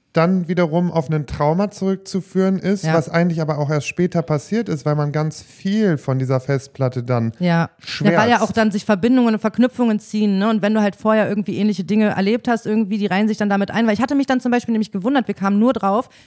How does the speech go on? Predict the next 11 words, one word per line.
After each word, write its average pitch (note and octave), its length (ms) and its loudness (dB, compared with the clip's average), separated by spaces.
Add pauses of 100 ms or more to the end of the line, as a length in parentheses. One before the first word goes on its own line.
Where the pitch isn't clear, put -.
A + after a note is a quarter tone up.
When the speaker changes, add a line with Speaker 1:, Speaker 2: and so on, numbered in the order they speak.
(160)
Speaker 2:
weil - 160 -4
ich - 140 -10
plötzlich, B3+ 640 -4
ähm, G#3+ 280 0
teilweise G#3 600 -2
Flashbacks G#3+ 500 -4
hatte A3 220 -2
aus F#3 100 -6
ganz F3+ 200 -4
anderen C4+ 340 0
Situationen D#3+ 680 -4